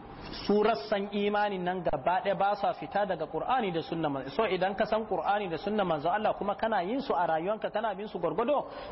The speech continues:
to tamkar ka san shu'abul imani ne, rassan imani nan duk kana practicalizing nasu, kana sa su into practice, ko da,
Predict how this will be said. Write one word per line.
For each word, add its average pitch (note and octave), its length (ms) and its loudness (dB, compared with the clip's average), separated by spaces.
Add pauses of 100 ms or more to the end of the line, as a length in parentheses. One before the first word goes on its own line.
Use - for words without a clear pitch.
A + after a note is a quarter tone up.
to E3+ 320 4 (560)
tamkar G3 420 2
ka A3 160 4
san A3+ 160 0
shu'abul G#3 520 0
imani F#3 440 0
ne, A#3 180 -2 (260)
rassan F#3+ 420 0
imani G3+ 360 2
nan E3 140 -4
duk C4 180 -4
kana B3+ 260 0
practicalizing F3 760 0
nasu, E3 300 0
kana G3 260 2
sa F#3+ 180 2
su - 100 -8
into F3 240 -2
practice, F3 420 0
ko A#3 160 4
da, F#3+ 280 4